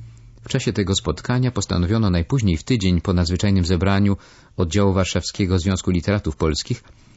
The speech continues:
zorganizować na terenie Uniwersytetu Warszawskiego wiec. "Jeśli w ciągu tego tygodnia władze U W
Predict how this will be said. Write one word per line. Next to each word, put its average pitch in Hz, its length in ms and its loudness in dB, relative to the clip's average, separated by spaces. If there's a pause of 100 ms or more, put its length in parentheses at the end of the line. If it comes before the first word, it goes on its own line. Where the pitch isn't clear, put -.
(120)
zorganizować 104 680 0
na 110 100 2
terenie 113 400 0
Uniwersytetu 95 720 0
Warszawskiego 90 680 -2
wiec. 85 440 -2 (1000)
"Jeśli 123 300 2
w - 20 -20
ciągu 110 300 0
tego 104 260 0
tygodnia 87 460 0
władze 98 540 0 (100)
U 107 180 0
W 90 300 2